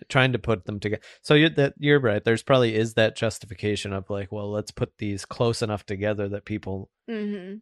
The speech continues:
Speaker 1: remember." Yeah.
Speaker 2: Yeah. All right. Oh, oh, there's a lot. So what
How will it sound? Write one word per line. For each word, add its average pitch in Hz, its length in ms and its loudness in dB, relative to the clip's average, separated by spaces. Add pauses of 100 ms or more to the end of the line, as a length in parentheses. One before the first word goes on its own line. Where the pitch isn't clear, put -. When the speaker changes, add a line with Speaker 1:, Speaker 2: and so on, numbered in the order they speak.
Speaker 1:
remember." 101 680 -2 (180)
Yeah. 113 280 -8 (1500)
Speaker 2:
Yeah. 160 100 -16
All 175 60 -12
right. 208 360 -12 (1600)
Oh, 240 360 0 (140)
oh, 226 180 0 (280)
there's 349 180 6 (120)
a 349 40 4
lot. - 120 2 (100)
So 254 320 6
what 277 260 4